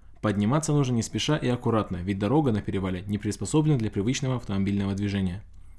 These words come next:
Здесь проедут только внедорожники. Поднимаясь все выше, можно встретить много памятников, посвященных советским солдатам,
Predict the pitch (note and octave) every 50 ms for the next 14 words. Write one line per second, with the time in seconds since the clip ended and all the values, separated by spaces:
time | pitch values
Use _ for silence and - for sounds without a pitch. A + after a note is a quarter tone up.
0 | - - G#2+ G2 C3+ E3+ E3 - - A#2 G#2 G2+ G2 - C3+ C#3+ B2 B2+ A2+ A2+
1 | A2 G#2 G#2 G2+ G2 F#2 F2+ E2+ - F2 F2+ - - - - - - - - -
2 | - - - - - A#2 A#2 A#2 B2+ B2 A#2+ A#2+ A#2 A2 G2+ - - A2+ G#2 C#3+
3 | F3 E3 - A#2 G#2 G#2 A2 G#2+ G#2 G#2 G#2 - - C#3+ C3+ C3 A2+ - B2 C#3+
4 | D#3 D3+ D3 D3 C#3 C#3 C3+ C3+ B2+ - C3+ B2 - - G#2+ - G#2 G2+ - B2+
5 | C3+ B2+ - - A2+ G#2+ G#2 - - G#2+ G#2 - G#2 G#2+ G#2+ G#2+ G2 F#2 F2+ F2+